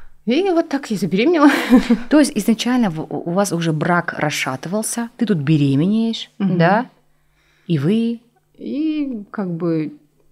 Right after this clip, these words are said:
Speaker 1: ну что, мне, мне двадцать лет.
Speaker 2: Мгм.
Speaker 1: Я там работаю на зарплату сорок тысяч тенге. Ну, ты знаешь, что я с Ф К О, естественно, у нас там, у меня здесь нет жилья, родители там.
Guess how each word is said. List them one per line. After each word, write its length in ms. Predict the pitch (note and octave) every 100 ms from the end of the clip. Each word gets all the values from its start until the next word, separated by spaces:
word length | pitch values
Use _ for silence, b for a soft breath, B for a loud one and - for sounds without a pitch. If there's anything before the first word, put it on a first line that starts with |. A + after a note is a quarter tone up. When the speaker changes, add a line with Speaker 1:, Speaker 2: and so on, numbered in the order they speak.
| _
Speaker 1:
ну 220 | A#3 A#3+
что, 160 | - A3
мне, 200 | F3+ F3+
мне 260 | F#3 F#3+ E3
двадцать 360 | F#3 F3+ -
лет. 320 | D#3 G3+ - F#3+
Speaker 2:
Мгм. 560 | F#3 E3 C#3+ C#3 C#3+ -
Speaker 1:
Я 80 | E3+
там 320 | E3+ E3 -
работаю 580 | E3+ D#3 E3 E3 E3 D#3+
на 140 | E3 D#3+
зарплату 420 | E3 - - F#3+
сорок 240 | F3 E3
тысяч 260 | - - -
тенге. 400 | D#3+ D#3+ A3+ D4 D4 B B B B B _
Ну, 320 | G3 G3+ E3 - - -
ты 80 | F3+
знаешь, 220 | D#3 D3
что 140 | - D#3+
я 120 | E3
с 100 | -
Ф 80 | -
К 100 | -
О, 160 | F#3 C#4+
естественно, 460 | C#4 F3 E3 D3+
у 40 | C#3+
нас 200 | D3 D3
там, 160 | -
у 240 | E3+ D#3+ E3
меня 200 | D#3+ D#3+
здесь 200 | D#3+ -
нет 160 | D3+ C#3
жилья, 540 | D#3 C#3+ D#3+ A3 B3+ G3+
родители 580 | E3+ D#3+ C#3+ - D#3
там. 500 | D3 F3 G3 B3 C4+